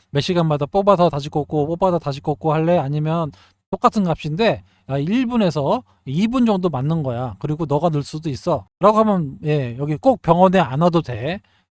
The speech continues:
예, 이러면 어떤 거 할까요, 환자가? 당연히 에스씨로 가겠죠. 같은 가격인데 뭐하러 이 주-, 주사를, 예, 맞아가지고 그 멀리, 미국은 땅덩이도 넓잖아요. 멀리 몇 시간씩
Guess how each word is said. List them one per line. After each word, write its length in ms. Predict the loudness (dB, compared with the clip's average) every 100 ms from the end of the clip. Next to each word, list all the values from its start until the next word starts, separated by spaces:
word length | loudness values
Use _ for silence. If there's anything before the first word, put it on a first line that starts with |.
| -8
예, 20 |
이러면 440 | -2 0 2 0 0 _
어떤 300 | 2 4 4
거 60 |
할까요, 260 | 4 2 -4
환자가? 460 | -2 0 0 -2 -14 _
당연히 340 | -4 -2 -2
에스씨로 640 | -4 -4 -6 -4 -6 -6 -8
가겠죠. 800 | -8 -8 -4 0 2 2 0 -12 -8
같은 200 | -4 0
가격인데 760 | 2 2 2 2 2 2 0
뭐하러 360 | -2 0 2 0
이 100 | -2
주-, 120 | -6 -14 -20 _
주사를, 580 | -10 0 2 4 2 2
예, 300 | 2 2 0 -6
맞아가지고 920 | -2 0 0 -2 -8 -8 -8 -8 -12 _ _ _ _
그 80 | -8
멀리, 640 | 2 4 4 0 -2 -6 -12 -20 _ _
미국은 300 | -4 -2 0
땅덩이도 560 | 0 0 0 0 -2 0
넓잖아요. 600 | -2 0 0 -2 -6 -12
멀리 300 | -8 -4 -2
몇 140 | 0 -2
시간씩 400 | -2 -2 -2